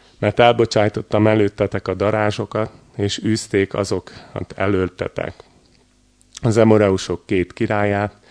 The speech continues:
de nem a te fegyvered által, de nem a te kézíved által. És adtam nektek földet, amelyben nem munkálkodtál, és városokat, amelyeket nem építettetek,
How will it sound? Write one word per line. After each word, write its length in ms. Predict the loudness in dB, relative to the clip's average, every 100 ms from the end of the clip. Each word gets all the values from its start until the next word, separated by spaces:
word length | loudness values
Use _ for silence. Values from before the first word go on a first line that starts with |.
| -20 -20 -20 -6
de 180 | 0
nem 380 | 4 4 4 0 -2
a 120 | -4
te 180 | -2 -2
fegyvered 580 | 0 -2 0 -2 -2
által, 580 | -2 -2 -4 -2 -2 -2 -8
de 160 | -6 -2
nem 280 | 0 0 -2
a 60 |
te 240 | -2 -4 -4
kézíved 720 | -8 -8 -8 -8 -8 -8 -4
által. 640 | -4 -4 -8 -10 -8 -12 _ _ _ -20 -20 _ _
És 100 | 0
adtam 340 | 0 2 2
nektek 380 | 2 0 0 -2
földet, 640 | 0 2 2 2 -2 -4 -8
amelyben 500 | 0 2 2 2 2
nem 180 | 2 2
munkálkodtál, 1200 | 2 0 -4 -6 -6 -6 -8 -6 -4 -2 -4 -8 -12
és 160 | -8
városokat, 680 | 0 4 4 2 -2 -4 -4
amelyeket 560 | -2 0 0 -2 -6 -4
nem 340 | -2 0 -2 -4
építettetek, 1040 | -4 -4 -4 -4 -6 -6 -10 -6 -6 -8